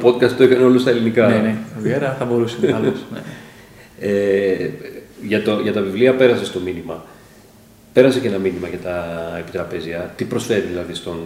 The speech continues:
Speaker 1: ε, ακόμα και στον ενήλικα; Γιατί συνήθως τα επιτραπέζια το έχουμε, τα έχουμε στο μυαλό μας ως ένα παιχνίδι, ε, ανήλικων, παιδιών, ας πούμε.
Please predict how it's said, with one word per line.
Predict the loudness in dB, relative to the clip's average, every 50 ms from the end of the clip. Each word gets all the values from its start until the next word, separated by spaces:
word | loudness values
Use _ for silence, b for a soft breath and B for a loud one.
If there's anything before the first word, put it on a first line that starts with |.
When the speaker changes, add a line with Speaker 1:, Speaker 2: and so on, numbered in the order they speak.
| -10 -10 -10 -10 -10 -10
Speaker 1:
ε, | -10
ακόμα | -8 -4 -2 -2 -2
και | -2
στον | -4 -4 -4 -2 -2 -2 -4 -6 -6 -8 -10 -10 -10 -8 -6
ενήλικα; | -2 0 0 0 0 -2 -4 -8 -12 -14 -16 -20 -20 -20 -10 -8
Γιατί | -6 -6 -6 -6
συνήθως | -8 -6 -6 -4 -4 -4 -4 -6
τα | -6
επιτραπέζια | -6 -6 -6 -4 -4 -4 -4 -4
το | -4 -4
έχουμε, | -6 -6 -6 -6 -8 -8 -8
τα | -6 -6
έχουμε | -6 -4 -6 -6
στο | -6 -6
μυαλό | -6 -4 -4 -2 -2
μας | -2 -2 -2 -4 -8 -12 B B B B B B B B B -14 -10
ως | -6 -4 -2
ένα | -2 0
παιχνίδι, | -2 -2 -2 0 2 2 4 6 6 6 6 6 4 4 2 0 -6 -8 -10
ε, | -8 -8 -6 -6 -4
ανήλικων, | 0 2 2 2 2 0 -2 -4 -4
παιδιών, | -4 -2 0 0 0 0 -2 -4 -8
ας | -12 -14 -16 -16
πούμε. | -14 -12 -12